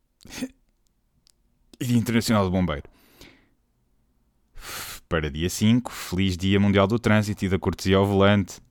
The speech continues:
Vai para o caralho, seu matotazo! Para dia cinco, feliz dia mundial da higiene das mãos. Hum.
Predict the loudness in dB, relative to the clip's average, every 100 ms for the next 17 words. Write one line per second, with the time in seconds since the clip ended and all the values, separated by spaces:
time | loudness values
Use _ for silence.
0 | -8 4 4 6 8 12 12 12 10 6
1 | 6 8 10 12 12 8 0 _ _ _
2 | _ _ _ _ -10 -8 -8 -8 -4 -4
3 | -4 -8 -8 -6 -6 -6 -4 -4 -2 -2
4 | -2 -2 -2 -2 -2 0 -2 -4 -10 _
5 | -18 -4 -2 -2